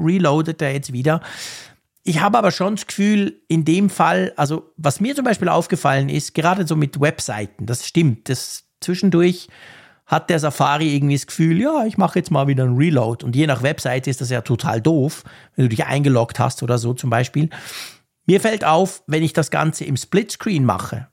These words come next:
also weißt du, nicht Fullscreen und dann zwischen den Apps hin und her wechsle, sondern wirklich versuche, die zwei Apps bei dir, was jetzt zum Beispiel OneNote und dann Safari mit dem P D F drin, die nebeneinander zu halten, dass es dann eigentlich besser funktioniert.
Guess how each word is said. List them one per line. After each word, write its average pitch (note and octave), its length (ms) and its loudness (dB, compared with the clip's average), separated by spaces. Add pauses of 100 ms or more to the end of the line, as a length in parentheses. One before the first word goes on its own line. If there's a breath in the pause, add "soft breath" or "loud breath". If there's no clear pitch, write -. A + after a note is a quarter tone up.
also A#2+ 200 0
weißt C#3 220 0
du, D3 60 2
nicht C#3+ 380 -2
Fullscreen F#3 600 0
und D3 140 0
dann C#3+ 160 0
zwischen C3 220 -2
den B2+ 120 0
Apps C3 220 -6
hin C3+ 100 -2
und A#2 100 -2
her E3 160 2
wechsle, D#3+ 320 -2
sondern C3+ 220 2
wirklich D#3 260 -2
versuche, D3 440 0 (480 loud breath)
die E3+ 100 4
zwei E3 240 -2
Apps D3 320 -2
bei C#3 140 0
dir, C3 160 2
was C#3 140 0
jetzt C#3+ 120 -10
zum C3+ 80 -2
Beispiel C#3 240 0
OneNote D3 640 2
und C3+ 100 -2
dann C#3 100 -2
Safari C#3 380 0
mit C3 140 -2
dem B2 100 -2
P D3 160 0
D D#3+ 80 -2
F C#3 140 -4
drin, D3 240 -2 (480 loud breath)
die F#3+ 100 4
nebeneinander E3+ 680 2
zu C3 180 -2
halten, C3 460 0 (420 loud breath)
dass D#3 180 2
es D3+ 140 -8
dann F3 220 -2
eigentlich F3 640 -4
besser C#3 260 -2
funktioniert. - 760 -8